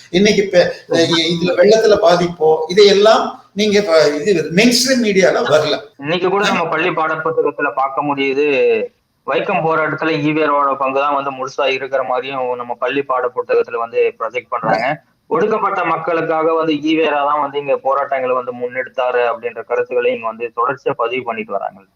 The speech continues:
Speaker 1: இது அதுக்கு தான் சொல்ல வரேன், அதுதான் சொல்றேன். ஈவேரா எப்படின்னா,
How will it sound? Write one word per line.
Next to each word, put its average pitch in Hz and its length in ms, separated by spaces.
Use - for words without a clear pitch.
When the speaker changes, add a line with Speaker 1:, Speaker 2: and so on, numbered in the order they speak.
Speaker 1:
இது 220 200
அதுக்கு 180 200
தான் 240 120
சொல்ல 170 220
வரேன், - 340
அதுதான் 190 300
சொல்றேன். 123 300
ஈவேரா 233 420
எப்படின்னா, 185 520